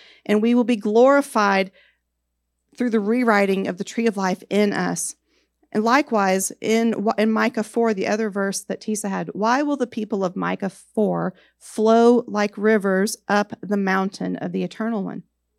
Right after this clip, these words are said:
Why would they? Because the tree of life is rewritten in us and carries the healing of the nations.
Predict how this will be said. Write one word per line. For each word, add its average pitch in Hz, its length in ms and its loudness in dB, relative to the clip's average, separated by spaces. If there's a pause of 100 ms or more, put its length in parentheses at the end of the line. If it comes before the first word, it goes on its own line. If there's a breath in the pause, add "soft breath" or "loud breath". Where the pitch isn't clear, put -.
(120)
Why 208 260 0
would 247 240 -4
they? - 220 -8 (880)
Because 214 340 0
the 220 100 -6
tree 226 260 0
of 208 100 -4
life 202 220 0
is 202 160 -4
rewritten 214 520 2
in 185 220 -4
us 185 240 0
and 196 120 -6
carries 196 340 -4
the 196 100 -6
healing 196 340 -2
of 175 120 -2
the 190 60 -2
nations. - 600 -4